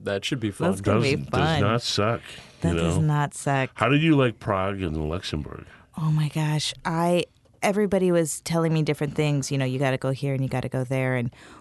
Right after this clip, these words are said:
Speaker 2: we were in just these incredible locations where I just got to walk around and I didn't quite know where I was at, you know, what, where things were, but I just wander around and it was
Speaker 3: Mm-hmm.
Speaker 2: so beautiful.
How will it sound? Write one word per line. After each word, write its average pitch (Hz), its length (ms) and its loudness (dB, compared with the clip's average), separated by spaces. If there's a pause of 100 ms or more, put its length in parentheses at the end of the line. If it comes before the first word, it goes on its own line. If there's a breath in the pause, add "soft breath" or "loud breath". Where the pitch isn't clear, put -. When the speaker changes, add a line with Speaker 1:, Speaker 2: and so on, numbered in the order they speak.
(120)
Speaker 2:
we 190 160 4
were 180 200 4
in 156 220 2
just 151 320 -2
these 143 260 -2
incredible 156 720 -4
locations 143 1000 -2
where 135 260 0
I 143 100 -6
just 143 220 -4
got 143 180 -4
to 135 80 -8
walk 135 360 -4
around 147 480 2
and 127 200 0 (480 loud breath)
I 190 60 -4
didn't 240 260 4
quite 180 400 -2
know 170 240 2
where 156 280 2
I 139 80 2
was 135 200 -4
at, 143 540 -2
you 160 120 -4
know, 127 200 0 (140)
what, 139 340 0 (540)
where 151 440 -4
things 143 360 -2
were, 139 240 0
but 156 140 -2
I 135 100 0
just 143 280 -4
wander 135 540 0
around 123 540 -2
and 151 100 -4
it - 140 -8
was 82 200 -2
Speaker 3:
Mm-hmm. 92 180 2
Speaker 2:
so 127 680 -2 (560 loud breath)
beautiful. 123 800 -4